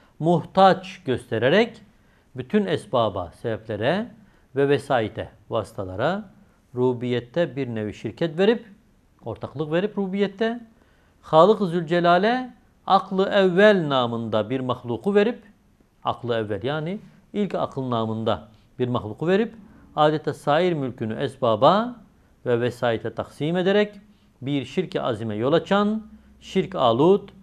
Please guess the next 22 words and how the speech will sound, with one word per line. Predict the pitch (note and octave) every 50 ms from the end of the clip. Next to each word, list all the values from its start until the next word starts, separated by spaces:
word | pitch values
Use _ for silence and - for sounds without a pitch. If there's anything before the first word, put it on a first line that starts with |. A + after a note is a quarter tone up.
| _ _ _ _ _ -
ve | B2+ B2+ B2 A2+ A#2+
dalalet | B2+ B2 A#2+ A#2+ A#2 A2+ A2+ -
pişe | - A2+ G#2+ - - - B2+ C3
o | D3 D3
felsefenin | - - C3 A2+ - - A2+ - A#2 A2+ G#2+ G#2+
düsturu | A#2 A#2+ B2 - B2+ B2 C#3+ F3 G3 G3+ G#3 G3+ - - - - _ _ _ -
nerede? | A2+ G2 E2 D2+ - - - - _ _ _ _ _ _ _
Şimdi | C4+ B3 A3+
burada | B3+ A#3+ G#3 F#3 F#3+ F#3+ F#3+ F#3+ G3+ F3
bir | F#3+ -
şey | - - F3+ E3+
tahlil | F3 D#3+ C#3+ C#3+
etmemiz | C#3 B2+ - C3+ B2+ B2 G#2+ F#2+
icap | F#2+ G2+ F#2+ F2
ediyor. | F2 F2 E2+ E2 - - _ _ _ _ _ _ _ _ _ _ _ _ - - - - - - - - - - - - - - _ _ _ - _ _ _ _ _ -
Bir | E3+ G#3+ C4 B3 G#3
şey | - - - G#3+ G#3+ A#3+ B3 B3 B3 C#4+ - _ - - - - - - - - _ _ _ _ _ _ _ _ _ _ _ _ _ _ _ _ _ _ _ _ _
ancak | - A3 A#3 A3+ F#3+ E3+ G#3 A3+ A3 A3+ - -
birisinden | E3+ G#3 G3 F#3 - - D#3+ D3+ D3 C3
sure-, | - - C3 A#2+ A2 A2+ A2 A2 A2+
sudur | - - C#3 A#2+ A#2+
eder. | A2 G2+ - F2+ D#2+